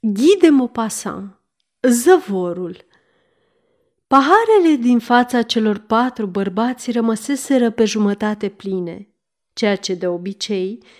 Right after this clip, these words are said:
e semn că mesenii sunt sătui. Și, sătui fiind, începuseră să vorbească fără a asculta ce li se răspunde, absorbit fiecare de propriile gânduri.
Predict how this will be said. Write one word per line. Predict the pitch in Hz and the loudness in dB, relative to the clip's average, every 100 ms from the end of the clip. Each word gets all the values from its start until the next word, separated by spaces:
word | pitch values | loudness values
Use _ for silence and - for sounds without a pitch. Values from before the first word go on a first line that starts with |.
| _ _ | _ _
e | - | -2
semn | 302 - 440 | -2 2 0
că | 427 330 | 2 4
mesenii | 294 - - 302 277 | 4 2 2 2 2
sunt | - 240 226 | 0 -2 -2
sătui. | - 202 - 180 170 190 _ _ _ _ _ _ | -6 -8 -8 -14 -14 -16 _ _ _ _ _ _
Și, | - 196 | -8 -4
sătui | - 196 - 233 214 | -2 -2 2 2 2
fiind, | - 202 202 220 226 208 | 0 0 2 2 2 4
începuseră | 202 208 190 220 208 247 214 | 2 0 -4 -6 -2 0 0
să | 208 208 | -2 -2
vorbească | 202 196 208 233 - 254 | -2 -2 -2 -2 -2 -2
fără | 247 - - 392 330 | -4 -8 0 2 2
a | 247 214 | 2 0
asculta | 196 - 196 185 208 208 | -2 -4 -8 -6 -2 -2
ce | 208 208 | -2 -4
li | 196 | -4
se | 185 202 | -6 -6
răspunde, | 196 - _ 202 185 185 196 - - - _ _ _ _ | -6 -10 _ -4 -4 -6 -12 -16 -20 -20 _ _ _ _
absorbit | - 403 - 403 392 208 196 - | 0 0 2 -2 0 -4 -4 -4
fiecare | - 233 208 226 226 220 220 | 2 4 4 4 4 6 4
de | 208 | 2
propriile | 208 214 208 202 190 190 | 2 0 0 0 2 0
gânduri. | 175 180 180 180 170 170 _ | 0 -2 -2 -4 -10 -18 _